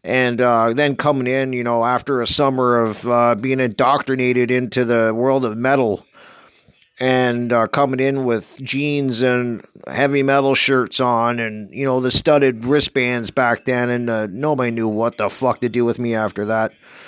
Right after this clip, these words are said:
So, as I said, it was a couple, a rough couple years,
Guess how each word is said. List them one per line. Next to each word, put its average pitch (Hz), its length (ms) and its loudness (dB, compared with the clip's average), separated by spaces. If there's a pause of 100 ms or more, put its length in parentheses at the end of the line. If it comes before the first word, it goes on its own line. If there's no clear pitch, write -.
(320)
So, 175 380 2 (680)
as 214 160 4
I 202 80 6
said, 170 200 4
it 175 40 8
was 165 120 -2
a 190 60 0
couple, 156 520 2
a 165 40 2
rough 208 240 2
couple 151 260 2
years, 147 460 0